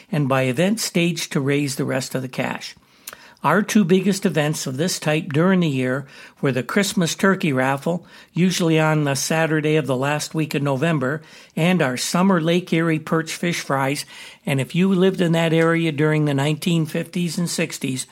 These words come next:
you know they were legendary. I miss those days so much. So when the news hockey was going to be barely thirty miles away, one of the guys suggested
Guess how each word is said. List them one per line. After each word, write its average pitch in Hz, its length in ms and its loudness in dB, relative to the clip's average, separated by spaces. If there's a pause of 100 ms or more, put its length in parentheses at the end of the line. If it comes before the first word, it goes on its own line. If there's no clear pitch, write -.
(280)
you 165 160 4
know 165 220 6
they 156 160 4
were 147 160 2
legendary. 135 720 0 (380)
I 151 280 0
miss 151 320 0
those 143 260 -2
days 135 320 -2
so 135 240 -4
much. - 380 -6 (120)
So - 100 -12
when 240 200 6
the 220 80 8
news 196 280 6
hockey 180 300 0
was 147 160 -2
going 160 200 2
to 160 40 0
be 151 140 0
barely 151 420 2
thirty 170 300 0
miles 147 400 0
away, 147 400 -2 (320)
one 160 160 2
of 196 80 4
the 190 80 2
guys 151 420 0
suggested 151 720 -2